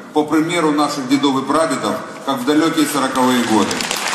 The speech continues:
Я предлагаю избрать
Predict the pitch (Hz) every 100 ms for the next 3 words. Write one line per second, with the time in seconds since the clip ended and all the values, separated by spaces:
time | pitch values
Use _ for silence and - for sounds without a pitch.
0 | - - - - - - - - - -
1 | - - - - - - - - - -
2 | - - - - - - - - - -
3 | - - - - 214 208 233 240 240 254
4 | 247 240 226 233 240